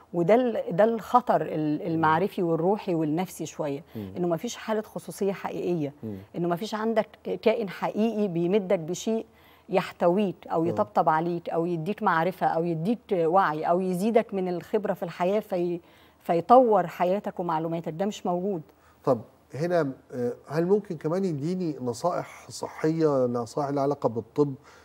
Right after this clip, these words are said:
Speaker 2: يديني توجيهات لعقاقير، ولا هو ما بيروحش للمنطقة دي؟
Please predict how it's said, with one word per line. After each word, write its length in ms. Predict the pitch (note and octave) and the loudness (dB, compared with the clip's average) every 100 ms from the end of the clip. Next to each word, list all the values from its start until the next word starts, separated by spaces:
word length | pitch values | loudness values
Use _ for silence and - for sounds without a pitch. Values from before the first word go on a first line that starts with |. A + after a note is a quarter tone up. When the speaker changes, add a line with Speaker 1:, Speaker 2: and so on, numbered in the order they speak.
| _ | _
Speaker 2:
يديني 800 | A2+ A#2 A2+ A2 G#2+ C#3+ D3 B2+ | -4 -2 0 -2 -4 -2 -2 -2
توجيهات 580 | G#2 A#2 A#2 A#2 B2 C#3 - | -2 0 0 0 -4 -6 -4
لعقاقير، 1300 | A#2+ A2 G#2+ - - - - A#2+ - A#2 - D3+ D#3+ - | -2 0 -2 -6 -20 -10 0 0 2 -2 2 2 2 0
ولا 240 | A#2 A2+ A2+ | 0 2 2
هو 200 | C3+ C3 | 4 4
ما 180 | C3 | 2
بيروحش 500 | A#2+ A#2 A#2 C3+ - | 0 0 2 0 -2
للمنطقة 500 | B2 A#2+ A#2 A2 B2 | -8 -4 -4 -4 -6
دي؟ 100 | A#2 | -6